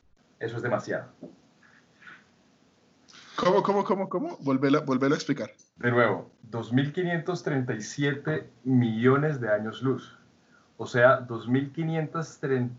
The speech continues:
Speaker 1: dos mil quinientas treinta y siete millones de reglitas, donde cada reglita es un año luz, o sea, la distancia que la luz recorre en un año. Así se puede dimensionar el asunto. Es decir, es algo de nunca acabar.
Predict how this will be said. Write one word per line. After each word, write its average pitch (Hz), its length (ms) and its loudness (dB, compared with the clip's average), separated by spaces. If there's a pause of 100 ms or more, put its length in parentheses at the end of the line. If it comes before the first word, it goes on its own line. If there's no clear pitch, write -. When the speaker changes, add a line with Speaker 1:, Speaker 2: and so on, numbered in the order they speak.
Speaker 1:
dos 120 200 -2
mil 123 160 0
quinientas 160 500 -2
treinta 131 280 -2
y 110 60 -6
siete 131 300 -2
millones 127 460 2
de 135 100 4
reglitas, 139 840 0 (480)
donde 117 280 -4
cada 151 320 6
reglita 147 600 -6 (480)
es 131 240 0
un 139 140 0
año 135 220 2
luz, 147 360 2
o - 80 -10
sea, 117 140 -4
la 131 100 4
distancia 123 460 2
que 131 80 0
la 110 120 0
luz 104 220 -8
recorre 120 500 -2
en 104 80 -6
un 107 100 -4
año. 131 240 0 (800)
Así 113 240 -2
se 131 100 2
puede 131 240 4
dimensionar 104 540 -2
el 104 80 -8
asunto. 123 400 -10 (420)
Es 117 100 -2
decir, 127 320 2
es 113 120 0
algo 127 200 4
de 110 80 0
nunca 104 220 -6
acabar. 127 300 -8